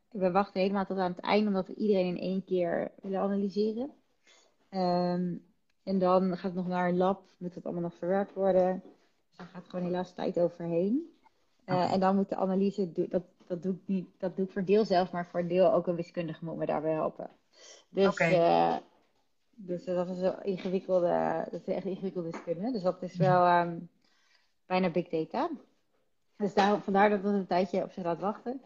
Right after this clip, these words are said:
Speaker 1: We hebben nu eigenlijk vooral gekeken naar alle andere dingen die jullie allemaal hebben ingeleverd. Dus,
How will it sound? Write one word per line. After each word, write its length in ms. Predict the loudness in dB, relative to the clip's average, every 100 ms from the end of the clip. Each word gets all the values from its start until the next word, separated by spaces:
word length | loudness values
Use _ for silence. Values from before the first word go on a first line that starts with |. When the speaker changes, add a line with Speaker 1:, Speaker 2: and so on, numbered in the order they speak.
| _
Speaker 1:
We 340 | _ _ 0
hebben 200 | 4 6
nu 120 | 6
eigenlijk 440 | 6 2 0 -4 -6
vooral 400 | -2 4 6 6
gekeken 420 | 2 -6 -6 -6
naar 260 | -6 -4 -2
alle 260 | 2 2 2
andere 340 | 0 -2 -6
dingen 260 | -6 -10 -8
die 360 | -8 -8 -4
jullie 180 | -2 -2
allemaal 220 | -4 -2
hebben 300 | -2 -2 -6
ingeleverd. 920 | -8 -8 -8 -4 0 0 0 -2 -2 -4
Dus, 380 | -6 -6 -10